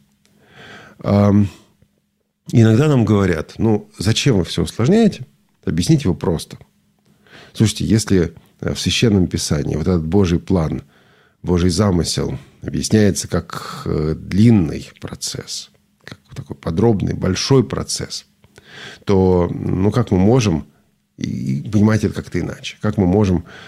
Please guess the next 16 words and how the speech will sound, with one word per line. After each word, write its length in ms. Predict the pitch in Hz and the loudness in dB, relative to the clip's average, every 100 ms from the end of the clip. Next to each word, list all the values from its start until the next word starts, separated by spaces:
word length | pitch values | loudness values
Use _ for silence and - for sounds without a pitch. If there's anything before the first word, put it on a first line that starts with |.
| - - | -20 -12
а, 380 | - 85 85 80 78 - _ - | -4 0 2 0 -4 -12 _ -8
его 340 | 82 87 82 - _ - | -2 0 0 -4 _ -16
упрощать? 540 | 95 92 95 - - - - - - | -4 -2 0 -2 -6 -12 -20 -20 -8
Другое 540 | - 113 123 160 247 233 | 2 4 4 4 4 2
дело, 480 | 101 87 64 62 - _ | 2 -2 -2 -8 -12 _
я 540 | 73 71 101 98 95 98 | -12 -4 -2 0 -2 -4
хотел 380 | - 101 104 | -4 -2 0
об 100 | 92 | 0
этом 200 | 85 - | -2 -4
сказать 720 | 80 - 90 85 85 - - 87 78 - | -8 -4 -2 0 -2 -4 -6 -4 -6 -6
в 140 | 90 | -6
предисловии 520 | 85 95 90 - 82 80 | -4 -4 -4 -2 -2 -2
к 220 | - - | -8 -8
нашему 600 | 87 85 - - - 98 | -6 -6 -8 -8 -8 -4
прошлому 480 | - 185 - 107 90 | 0 0 0 0 0
эфиру, 300 | - 90 | -4 -8